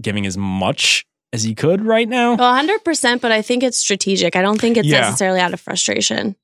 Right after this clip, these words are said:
Speaker 3: Yeah, it's all like it is with him, very calculated.
Speaker 2: Right. Nothing is not calculated with LeBron. He's not just
Speaker 3: Right.
Speaker 2: doing this because he's frustrated. He's not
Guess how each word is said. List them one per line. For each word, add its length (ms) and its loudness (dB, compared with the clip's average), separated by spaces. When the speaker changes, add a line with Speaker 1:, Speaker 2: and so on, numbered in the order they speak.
Speaker 3:
Yeah, 180 2
it's 140 0
all 520 2
like 240 0
it 60 0
is 160 0
with 120 -6
him, 200 -2
very 220 0
calculated. 760 -8
Speaker 2:
Right. 340 0
Nothing 320 2
is 140 0
not 320 2
calculated 500 -4
with 120 -12
LeBron. 300 -4
He's 140 -2
not 160 2
just 140 0
Speaker 3:
Right. 80 -10
Speaker 2:
doing 180 2
this 140 -2
because 240 -2
he's 160 0
frustrated. 500 -2
He's 140 2
not 180 4